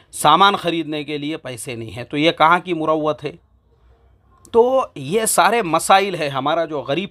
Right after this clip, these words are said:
तबलीगी, अमीर तबलीगी के दरमियान का जो फ़र्क है ना, तो इसके लिए आखिरी में ये पूरी बात का ख़ुलासा बस दो जुमले कि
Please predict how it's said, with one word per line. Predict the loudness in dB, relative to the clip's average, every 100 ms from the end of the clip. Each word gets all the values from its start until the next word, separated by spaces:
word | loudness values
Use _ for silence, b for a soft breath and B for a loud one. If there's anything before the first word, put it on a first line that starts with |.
| -4
तबलीगी, | -4 -2 -4 -2 0
अमीर | 2 2 2
तबलीगी | 0 -2 -2 -2 -2
के | -4 -2
दरमियान | -2 -2 -2 -2
का | -2 -2
जो | -4
फ़र्क | 0 2 2 -2
है | -2
ना, | -4 -6 b b b -8
तो |
इसके | -6 -2 0
लिए | 2 4 2 2
आखिरी | 2 0 -6
में | -8
ये | -10 -12
पूरी | -14 -12 -8
बात | -2 -2 -2
का | -6
ख़ुलासा | -4 0 2 2 -2
बस | -2
दो | -2 -2 0
जुमले | 0 0 -2 -4 b b b b b b b b b b _ B B B B B B -2
कि | 2 4 4